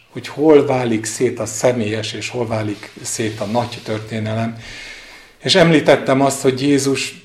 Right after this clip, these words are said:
egészen világosan a legkisebb jótéteményre is azt mondja, hogy ön bizony nem fogja, nem fog elmaradni a jutalom. Hogyha valaki csak egy pohár vizet ad,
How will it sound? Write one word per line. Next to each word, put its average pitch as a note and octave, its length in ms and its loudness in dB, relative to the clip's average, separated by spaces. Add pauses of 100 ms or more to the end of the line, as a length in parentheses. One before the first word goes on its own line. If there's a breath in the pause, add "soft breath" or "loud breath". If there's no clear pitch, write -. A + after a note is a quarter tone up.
(560)
egészen F3 560 4
világosan A#2 1300 2 (400 loud breath)
a A#2+ 400 4 (420)
legkisebb E3+ 960 4
jótéteményre A#2 1000 0
is G#2+ 200 -4
azt - 280 -6
mondja, A2 320 -2
hogy G#2+ 380 -6 (480 soft breath)
ön A#2+ 340 -2
bizony B2 540 2
nem C#3+ 280 0
fogja, G#2+ 720 -2 (600 soft breath)
nem E3 200 6
fog D3 180 2
elmaradni A2 680 2
a G2+ 40 -6
jutalom. G2+ 580 -6
Hogyha A2+ 220 -4
valaki D#3+ 340 6
csak - 180 -2
egy C3 120 2
pohár B2+ 540 2
vizet A#2 380 -2
ad, G2 300 -2